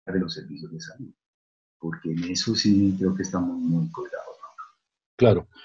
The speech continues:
Speaker 2: entonces es, es claro, digamos, que, eh, la situación acá evidencia, pues, unas debilidades en la conducción nacional,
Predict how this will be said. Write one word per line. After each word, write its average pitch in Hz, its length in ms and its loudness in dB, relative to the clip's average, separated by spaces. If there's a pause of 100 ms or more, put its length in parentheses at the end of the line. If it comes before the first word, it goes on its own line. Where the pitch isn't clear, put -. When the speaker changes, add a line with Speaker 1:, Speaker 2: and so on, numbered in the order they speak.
(140)
Speaker 2:
entonces 131 600 10
es, 135 220 6
es 139 160 0
claro, 143 340 12
digamos, 127 420 10
que, 113 680 8
eh, 98 40 4
la 101 160 4
situación 98 480 2
acá 110 640 4
evidencia, 110 800 6 (1000)
pues, 117 240 10
unas 117 200 12
debilidades 131 520 12
en 127 80 12
la 120 100 10
conducción 98 540 6
nacional, 110 640 6